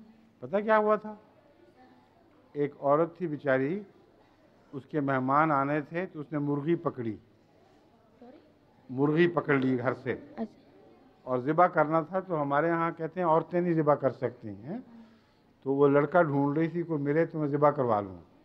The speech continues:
Speaker 2: हम्म।
Speaker 1: तो एक लड़के से उसने कहा, "तुम्हें ज़िबा करना आता है?" उसने कहा, "हाँ, आता है।"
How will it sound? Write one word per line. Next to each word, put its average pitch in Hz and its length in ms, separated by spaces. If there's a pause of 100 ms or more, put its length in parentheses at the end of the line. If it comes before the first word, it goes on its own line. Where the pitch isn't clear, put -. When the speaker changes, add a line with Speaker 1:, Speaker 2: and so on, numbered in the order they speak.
(500)
Speaker 2:
हम्म। 240 120 (560)
Speaker 1:
तो 131 80
एक 131 100
लड़के 143 340
से 175 140
उसने 160 240
कहा, 175 160
"तुम्हें 170 240
ज़िबा 156 240
करना 156 320
आता 151 240
है?" 185 60
उसने 175 140
कहा, 156 180
"हाँ, 147 100
आता 143 240
है।" 226 80